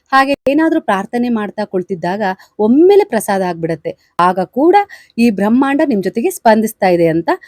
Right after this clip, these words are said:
ಸೂಚನೆ, ಸ್ನೇಹಿತರೆ. ಹಾಗೆ ನೀವು ಮನ್ಸಲ್ಲಿ ಬೆಳಗ್ಗೆನೆ ಎದ್ದ ತಕ್ಷಣ ಇವತ್ತು ನಿಮ್ಗೆ ಇಷ್ಟವಾದವ್ರ ಬಗ್ಗೆ ನಿಮ್ ಬಾಬಾನನ್ನ ಸ್ಮರಣೆ ಮಾಡ್ಕೊಂಡ ತಕ್ಷಣ ಏನೋ ಒಂದು ವಿಚಾರವನ್ನ ಬಹಳ ಅಂದ್ರೆ ಬಹಳ ನೆನ್ಪು ಮಾಡ್ಕೊಳ್ತಾ ಇರ್ತೀರಾ.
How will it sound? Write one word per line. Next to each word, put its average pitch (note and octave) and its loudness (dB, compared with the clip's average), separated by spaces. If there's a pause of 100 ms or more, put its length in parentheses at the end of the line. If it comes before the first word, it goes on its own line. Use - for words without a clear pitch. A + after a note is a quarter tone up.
(120)
ಸೂಚನೆ, G#3 -2
ಸ್ನೇಹಿತರೆ. C#3+ -10 (280)
ಹಾಗೆ C#4+ 4
ನೀವು C#4+ 0
ಮನ್ಸಲ್ಲಿ A#3+ -2 (100)
ಬೆಳಗ್ಗೆನೆ B3 2
ಎದ್ದ G3 -2
ತಕ್ಷಣ A#3 -4
ಇವತ್ತು G#3 -4 (240)
ನಿಮ್ಗೆ A3+ 2
ಇಷ್ಟವಾದವ್ರ C4 2
ಬಗ್ಗೆ F#3+ -2 (100)
ನಿಮ್ G#3 -4 (100)
ಬಾಬಾನನ್ನ A3 4
ಸ್ಮರಣೆ A3+ -2
ಮಾಡ್ಕೊಂಡ A3 -2
ತಕ್ಷಣ A#3+ -6 (320)
ಏನೋ D#4+ 4
ಒಂದು D4+ 4
ವಿಚಾರವನ್ನ A#3 -2 (140)
ಬಹಳ G3 -4
ಅಂದ್ರೆ D4 -2
ಬಹಳ A3 -4
ನೆನ್ಪು G3 -4
ಮಾಡ್ಕೊಳ್ತಾ E3 -6
ಇರ್ತೀರಾ. D#3+ -4